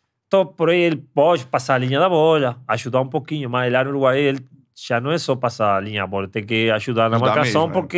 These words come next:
Speaker 1: a cultura também é nossa. Acho que igual antes dele machucar, ele começou a ter um, um rendimento bom,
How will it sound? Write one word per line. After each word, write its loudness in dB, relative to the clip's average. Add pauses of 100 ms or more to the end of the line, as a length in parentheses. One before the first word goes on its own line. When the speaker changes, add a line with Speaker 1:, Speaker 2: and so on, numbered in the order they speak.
(120)
Speaker 1:
a 2
cultura -2
também -4
é -10
nossa. -4 (560)
Acho 0
que -6
igual 2
antes -2
dele 2
machucar, 0
ele -4
começou 0
a 2
ter -2
um, -2
um -4
rendimento -2
bom, 0